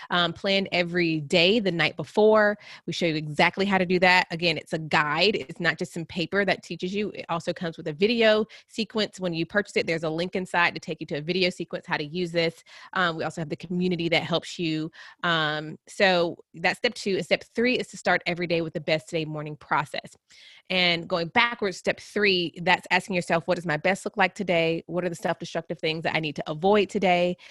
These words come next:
You're gonna write out your vision for your future and one thing today you're gonna do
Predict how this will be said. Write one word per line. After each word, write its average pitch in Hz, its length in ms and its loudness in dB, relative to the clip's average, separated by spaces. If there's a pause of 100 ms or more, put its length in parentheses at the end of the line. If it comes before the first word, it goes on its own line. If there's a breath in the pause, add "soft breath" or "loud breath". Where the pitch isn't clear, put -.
(160 loud breath)
You're 180 80 -2
gonna 170 160 2
write 170 160 6
out 165 160 4
your 160 140 0
vision 180 260 0
for - 140 -6
your 185 140 0
future 175 360 -4
and 156 280 -4
one 233 300 4
thing 151 320 0
today 160 240 2
you're 156 140 -2
gonna 165 160 -2
do 147 280 -4